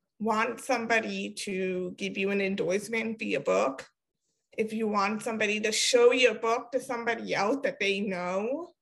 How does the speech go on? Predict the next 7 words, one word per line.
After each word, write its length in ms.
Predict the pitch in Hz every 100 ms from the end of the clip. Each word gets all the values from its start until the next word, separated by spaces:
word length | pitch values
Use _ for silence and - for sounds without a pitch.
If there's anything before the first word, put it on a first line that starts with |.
| _ _ _ _ _ _ _ _ _ - 269
don't 300 | - 240 285
be 160 | 427 415 427
afraid 400 | 359 330 330 330
to 100 | 302
just 260 | 302 285
say, 360 | 294 269 262 254
"Hey, 600 | - 269 262 220 -